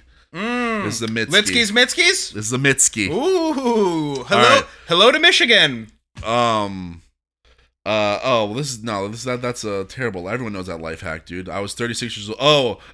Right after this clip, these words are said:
Speaker 2: oh, he's saying, "I was thirty-six years old when I realized you could basically smash garlic clove with the knife and it basically peels itself."
Speaker 1: Uh, hello.
Speaker 2: Wow, a little late, little late,
Speaker 1: Yeah.
Speaker 2: little late on
Speaker 1: Little
Speaker 2: that
Speaker 1: late,
Speaker 2: one.
Speaker 1: yeah, yeah.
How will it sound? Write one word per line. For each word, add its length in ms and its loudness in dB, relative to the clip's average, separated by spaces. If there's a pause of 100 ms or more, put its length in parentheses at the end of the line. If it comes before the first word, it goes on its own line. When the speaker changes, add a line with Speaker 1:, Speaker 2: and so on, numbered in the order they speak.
(120)
Speaker 2:
oh, 220 4
he's 200 0
saying, 380 4
"I 140 6
was 200 2
thirty-six 560 0
years 220 -4
old 400 0
when 120 -2
I 60 0
realized 520 -2
you 100 -6
could 160 -10
basically 480 -8
smash 500 -8
garlic 300 -10
clove 300 -8
with 100 -12
the 80 -18
knife 340 -10
and 280 -16
it 100 -20
basically 300 -14
peels 260 -16
itself." 580 -20
Speaker 1:
Uh, 240 -8
hello. 520 -4
Speaker 2:
Wow, 360 4
a 20 -2
little 180 -2
late, 220 0
little 200 -4
late, 220 -2
Speaker 1:
Yeah. 80 -12
Speaker 2:
little 800 4
late 180 2
on 60 2
Speaker 1:
Little 200 4
Speaker 2:
that 100 2
Speaker 1:
late, 160 6
Speaker 2:
one. 180 -4
Speaker 1:
yeah, 420 -2
yeah. 240 -10